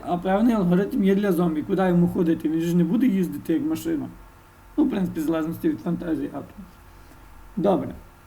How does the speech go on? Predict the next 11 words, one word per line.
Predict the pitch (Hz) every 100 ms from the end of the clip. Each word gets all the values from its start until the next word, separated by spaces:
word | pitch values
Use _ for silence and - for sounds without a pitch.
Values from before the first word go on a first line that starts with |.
| - - - - - -
Отже. | 208 185 131 127 - - - - - - - - - - - - - - - - - - - - - - - - - - - - - - -
Що? | 202 180 277 - - - - - - - - - - - - -
Виконавцем | 208 - 196 190 175 180
ми | 175
будемо | 170 165
називати | 165 160 165 165
пристрій, | - 185 226 - 240
здатний | 185 196 190 196
виконати | 180 185 185 175 180
дії | 147 131 196 190 180 180
з | 143 165